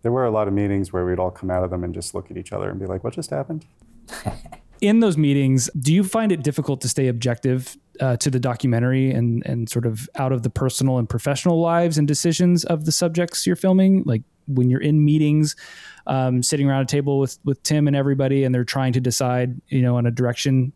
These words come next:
Speaker 3: You've obviously been in a lot of these same meetings and seen things progress. Do you have influence? There's even moments in the documentary where, where folks will ask you your opinions on things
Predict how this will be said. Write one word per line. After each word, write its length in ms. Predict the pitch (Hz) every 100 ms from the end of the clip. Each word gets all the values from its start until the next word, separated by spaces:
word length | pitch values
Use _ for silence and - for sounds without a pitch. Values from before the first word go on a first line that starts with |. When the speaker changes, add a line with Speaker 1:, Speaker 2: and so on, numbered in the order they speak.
| _
Speaker 3:
You've 260 | 147 143 - -
obviously 360 | 139 127 131
been 320 | 123 127 131 131
in 160 | 131
a 80 | 123
lot 220 | 123 120
of 80 | 120
these 240 | 123 - - _
same 220 | - 131
meetings 320 | 151 185 143 127
and 120 | 123
seen 300 | - 147 131
things 220 | 139 127
progress. 420 | - 117 139 123
Do 120 | - 131
you 80 |
have 280 | 117 131 127
influence? 380 | 131 127 147 147
There's 160 | 156 185
even 180 | 175
moments 340 | 151 147 139 -
in 360 | 170 151 143 139
the 320 | 127 120 113
documentary 480 | - 120 127 117 113
where, 140 | 113 110 -
where 120 | -
folks 320 | - 127 113
will 120 | 120 -
ask 300 | 131 120 -
you 340 | 135 135 110 -
your 200 | - 151
opinions 500 | 135 131 120 113 107 -
on 220 | 123 107
things 420 | 110 110 104 -